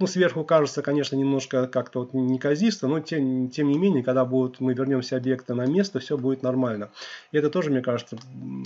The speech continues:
слишком много. Я сделаю двести пятьдесят на двести пятьдесят. Вот. Ну, пускай будет так. И это еще не все. Мы можем эту текстуру, а, смотрите, вот когда у нас, допустим, стены будут на месте, видите, она вот,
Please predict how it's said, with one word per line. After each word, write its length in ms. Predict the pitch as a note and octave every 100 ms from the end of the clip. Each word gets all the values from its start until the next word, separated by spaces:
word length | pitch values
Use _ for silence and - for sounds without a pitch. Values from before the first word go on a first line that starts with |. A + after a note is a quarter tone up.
| -
слишком 320 | C3 - A#2+
много. 260 | F3+ F#3 A#2+
Я 140 | B2
сделаю 280 | A#2+ C3+ B2
двести 280 | A#2+ B2 B2
пятьдесят 380 | - E3+ F3
на 340 | C3 C#3+ D3 C#3+
двести 280 | A#2+ B2+ C3
пятьдесят. 580 | B2 A#2 A#2 A#2+ G#2+ - _ _ _ C#3
Вот. 260 | - A#2 -
Ну, 100 | G3+
пускай 260 | F#3+ - D3
будет 280 | B2+ B2 B2
так. 280 | A#2 - - - - - -
И 60 | C#3
это 140 | C#3+
еще 160 | D3 D3+
не 80 | D#3
все. 200 | D3+ F3+
Мы 120 | B2+
можем 380 | B2+ D3 C3+ C3
эту 200 | C#3 C3+
текстуру, 640 | B2+ C3 - G#3 F#3 A#2+ - - - - -
а, 320 | B2+ B2+ B2
смотрите, 420 | C3 C#3 C#3+ B2
вот 100 | B2+ B2+
когда 220 | C#3 C3+
у 40 |
нас, 140 | B2+ B2
допустим, 540 | B2+ B2 B2+ - C3
стены 360 | B2 - B2+ A#2
будут 340 | D3+ D#3 B2+
на 100 | B2
месте, 360 | B2 A#2+ - A#2+
видите, 320 | E3 C#3+ -
она 200 | A#2+ C3
вот, 200 | C3 B2